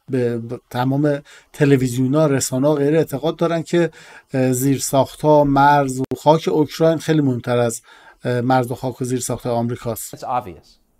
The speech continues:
Speaker 1: بسیارم واضح این مسئله.
Speaker 2: Everyone in power thinks that.
Speaker 1: همه کسایی که الان در قدرتن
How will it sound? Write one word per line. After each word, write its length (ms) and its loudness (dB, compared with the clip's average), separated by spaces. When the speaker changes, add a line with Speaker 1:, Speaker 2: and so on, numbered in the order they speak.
Speaker 1:
بسیارم 580 2
واضح 320 2
این 180 2
مسئله. 560 0
Speaker 2:
Everyone 800 -4
in 120 -8
power 380 -6
thinks 160 -12
that. 240 -20
Speaker 1:
همه 280 2
کسایی 340 -4
که 120 -4
الان 160 -2
در 200 -2
قدرتن 560 -6